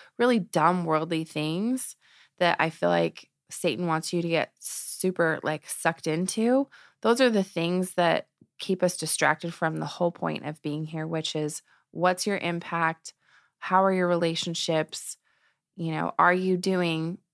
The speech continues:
what God intends you to do with your life? And when we keep that perspective, I feel like it's easier to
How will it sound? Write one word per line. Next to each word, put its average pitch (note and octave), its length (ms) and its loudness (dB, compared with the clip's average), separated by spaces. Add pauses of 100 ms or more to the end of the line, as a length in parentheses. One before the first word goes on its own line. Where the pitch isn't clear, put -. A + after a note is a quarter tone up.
what F3 520 0 (160)
God D#3+ 220 2
intends E3 360 -4
you E3 100 -2
to E3 60 -6
do E3 140 -4
with E3 140 -8
your E3 80 -6
life? A3 480 -4 (260)
And E3+ 300 -4
when F#3+ 160 0
we F#3+ 100 0
keep G#3+ 260 0
that A#3 200 6
perspective, E3 600 -2
I D3+ 120 0
feel F3+ 220 -4
like E3+ 340 -2 (600)
it's - 500 -2 (220)
easier F#3 500 4
to D#3+ 580 0